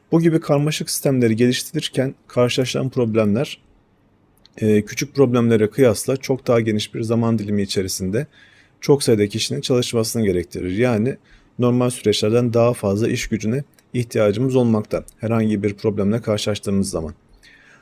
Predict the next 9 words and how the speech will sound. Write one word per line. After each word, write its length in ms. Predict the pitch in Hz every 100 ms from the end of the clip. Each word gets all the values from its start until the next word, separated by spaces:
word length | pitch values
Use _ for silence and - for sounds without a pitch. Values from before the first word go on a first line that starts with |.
| _ _ _
Aynı 240 | 147 180 175
zamanda 460 | 147 143 147 165
bu 180 | 165 156
geliştirme 480 | - 135 139 - 156
süreci 340 | 165 139 131 131
içerisinde 540 | - 123 117 - 110
geliştirilen 720 | 107 113 117 - 117 110 156 -
sistemin 500 | - 120 - 135 135
gereksinimleri 800 | 123 110 110 - 101 98 104 151